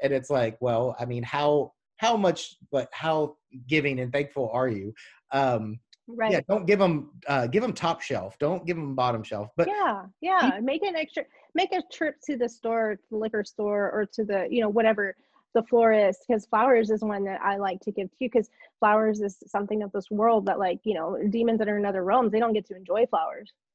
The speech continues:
Speaker 1: Yeah,
Speaker 2: Doesn't mean they
Speaker 1: demons
Speaker 2: don't like
Speaker 1: don't,
Speaker 2: 'em.
Speaker 1: yeah, demons don't get flowers, and, um, that's sad.
Speaker 2: It
Speaker 1: But,
Speaker 2: is
Speaker 1: um,
Speaker 2: sad. So that's one of my offerings that I do like, I do like to give is, is flowers and stuff. And I,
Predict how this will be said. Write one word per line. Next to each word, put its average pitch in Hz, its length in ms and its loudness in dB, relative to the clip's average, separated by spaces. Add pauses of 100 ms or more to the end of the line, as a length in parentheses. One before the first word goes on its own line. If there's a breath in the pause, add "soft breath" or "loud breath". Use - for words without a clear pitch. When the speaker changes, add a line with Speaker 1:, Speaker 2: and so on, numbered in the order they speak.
(100)
Speaker 1:
Yeah, 254 140 2
Speaker 2:
Doesn't 254 80 4
mean 220 100 4
they 220 60 2
Speaker 1:
demons - 0 -
Speaker 2:
don't 196 140 0
like 196 200 2
Speaker 1:
don't, - 20 0
Speaker 2:
'em. 226 320 2 (220)
Speaker 1:
yeah, - 140 -2
demons 190 340 -4
don't 151 140 -2
get 127 160 -6
flowers, 131 420 -4
and, 120 180 -8 (480 soft breath)
um, 120 260 -4
that's 202 240 -4
sad. 285 420 -8 (880)
Speaker 2:
It - 80 6
Speaker 1:
But, 508 100 6
Speaker 2:
is 320 80 0
Speaker 1:
um, - 0 -
Speaker 2:
sad. 208 400 2
So 262 220 4
that's 302 200 2
one 320 120 2
of 311 80 0
my 285 140 2
offerings 269 320 -2
that 220 100 -6
I 214 80 -2
do 226 160 -6
like, 208 260 -2
I 208 120 -6
do 220 180 -6
like 196 220 -4
to 214 80 -6
give 196 380 -6
is, 196 320 -8
is 214 160 -12
flowers 202 280 -2
and 208 80 -12
stuff. 240 180 -2
And 247 100 -2
I, 262 120 2